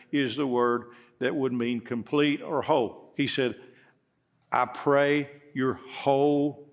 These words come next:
spirit, soul, and body," whole, same kind of concept transferred right there. Wholeness, nothing missing,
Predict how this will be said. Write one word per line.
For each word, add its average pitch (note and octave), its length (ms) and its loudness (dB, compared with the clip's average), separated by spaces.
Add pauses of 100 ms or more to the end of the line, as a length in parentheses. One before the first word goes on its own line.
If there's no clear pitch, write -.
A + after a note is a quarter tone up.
spirit, C#3 480 -2
soul, C3+ 280 0
and C3+ 80 -4
body," C#3 220 0
whole, D3 600 0 (1040)
same C#3+ 340 0
kind C#3 260 0
of A#2+ 120 -4 (360)
concept C#3 1000 -2
transferred C3 720 0
right C3 320 0
there. C3+ 480 0 (800)
Wholeness, C#3 840 0 (2500)
nothing C3 400 2
missing, B2+ 440 -2